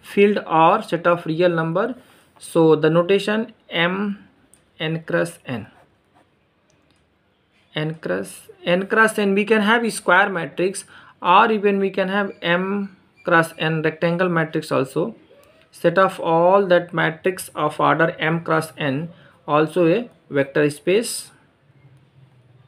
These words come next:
It is satisfy all the property of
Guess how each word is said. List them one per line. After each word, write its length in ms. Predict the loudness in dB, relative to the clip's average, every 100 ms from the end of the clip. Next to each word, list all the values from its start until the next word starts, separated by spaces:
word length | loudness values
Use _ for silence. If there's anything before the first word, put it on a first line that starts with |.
| _ _ _ _ _ _ _ _ _ _ -20 -20 _ _ _ _ _ _ _ _ _ _ _ _
It 100 | -6
is 120 | -4
satisfy 560 | -2 -2 -4 -2 0 2 2
all 280 | 2 2 2
the 100 | -2
property 560 | 0 0 0 -2 -2
of 280 | -2 -4